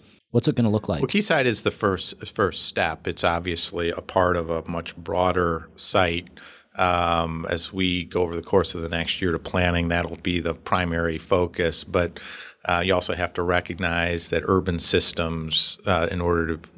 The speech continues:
Speaker 2: achieve scale, require kind of more s-, size. So we'll also be looking at the broader area. Um,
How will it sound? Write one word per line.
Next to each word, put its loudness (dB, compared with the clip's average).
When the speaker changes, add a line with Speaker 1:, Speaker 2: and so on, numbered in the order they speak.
Speaker 2:
achieve 0
scale, 2
require 0
kind -4
of -8
more -4
s-, -4
size. 0
So -4
we'll -4
also 0
be -4
looking -4
at -4
the -8
broader 2
area. 0
Um, 2